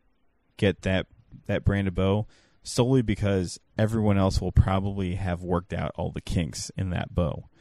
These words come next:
So it'll be very easy for that. Or if you have issues, you know, someone there will have some kind of knowledge to help you out into, uh, you know, fixing that. Uh, back when I shot at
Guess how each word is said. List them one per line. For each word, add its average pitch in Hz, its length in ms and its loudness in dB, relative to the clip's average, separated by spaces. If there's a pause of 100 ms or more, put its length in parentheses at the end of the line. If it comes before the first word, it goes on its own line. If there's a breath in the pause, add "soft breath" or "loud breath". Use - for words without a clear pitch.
(200 soft breath)
So - 120 4
it'll 107 100 8
be 98 100 4
very 95 300 6
easy 104 480 -2
for 90 160 -2
that. 90 220 0
Or 110 140 4
if - 160 -4
you 127 160 12
have 101 200 8
issues, 113 560 2 (580 soft breath)
you 110 160 2
know, 82 320 2 (1200)
someone 117 540 4
there 90 380 2 (140)
will 98 100 2
have 90 200 2
some 98 160 -4
kind 95 180 -2
of 87 80 -2
knowledge 85 440 -4
to 85 80 -4
help 92 300 -2
you 92 140 0
out 82 240 -4 (480)
into, 92 640 -2
uh, 82 220 -2 (960 soft breath)
you 110 160 4
know, 69 100 4
fixing 104 380 0
that. - 200 -6 (140)
Uh, 85 400 0 (800)
back - 400 6
when 104 100 2
I 101 80 4
shot 90 400 2
at 90 220 -4